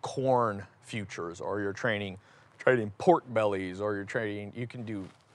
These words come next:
things like tin or aluminum and stuff like that, but you don't actually have the aluminum in your house or something like that. Somebody said, "What about flipping cars?" Yeah, that's a viable one. That's a viable one.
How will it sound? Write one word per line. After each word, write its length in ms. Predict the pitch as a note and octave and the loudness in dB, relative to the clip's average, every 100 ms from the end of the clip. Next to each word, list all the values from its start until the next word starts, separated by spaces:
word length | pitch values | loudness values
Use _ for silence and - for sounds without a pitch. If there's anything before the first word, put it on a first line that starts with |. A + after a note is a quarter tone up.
| - | -10
things 320 | A#2 G#2+ G2 | -8 -8 -4
like 340 | F#2 E2 - - _ _ _ | -2 -2 -4 -20 _ _ _
tin 520 | - G3+ D#3+ A#2 F#2 | -2 2 2 0 -6
or 340 | F#2 F#2+ F#2+ F#2+ - - _ _ - | -4 0 0 -2 -12 -20 _ _ -4
aluminum 800 | A2+ A2 C#3+ E3 C#3 G#2+ F#2+ F#2+ | 0 4 4 4 4 0 -2 -6
and 80 | G#2 | -2
stuff 260 | C3 A2 | 0 2
like 260 | A2 G2 - | 4 2 4
that, 300 | A#2+ G2 F#2+ | 4 4 2
but 200 | A#2+ - | -2 0
you 140 | C#3 | 2
don't 160 | D3+ C#3+ | 2 4
actually 520 | A#2+ A#2+ - G#2+ G2 - | 4 4 0 -6 -8 -10
have 580 | - - C3+ C3 A#2 A#2 | -6 4 8 10 8 4
the 120 | A2+ | -2
aluminum 540 | G#2+ A#2+ C#3+ A2 F#2+ G2 | 0 0 0 -2 -4 -4
in 140 | A#2 | -4
your 120 | F#2+ | -2
house 360 | - C#3 G#2+ - | 6 6 6 -4
or 80 | F#2+ | -8
something 380 | G#2+ F#2 G2 | -8 -8 -10
like 200 | F2+ - - | -10 -10 -6
that. 180 | D#2+ - _ _ - - - | -6 -8 _ _ -20 -16 -2
Somebody 200 | E3 E3 | 0 2
said, 120 | D3 | 4
"What 60 | |
about 200 | C#3+ A2+ | 8 8
flipping 340 | - D3 B2 G#2+ | 6 -2 -2 0
cars?" 380 | D3+ E3 - - | 6 6 4 0
Yeah, 180 | G3+ G4+ | 4 4
that's 240 | - - D#3 | 6 6 4
a 40 | |
viable 440 | B2+ G2 F#2+ F#2+ | 4 4 4 0
one. 240 | D2+ B1 B2 _ _ _ _ - | -6 -8 -12 _ _ _ _ 2
That's 200 | F3+ C#3 | 2 2
a 40 | |
viable 360 | G#2 - - | -4 -4 -6
one. 100 | G1+ | -10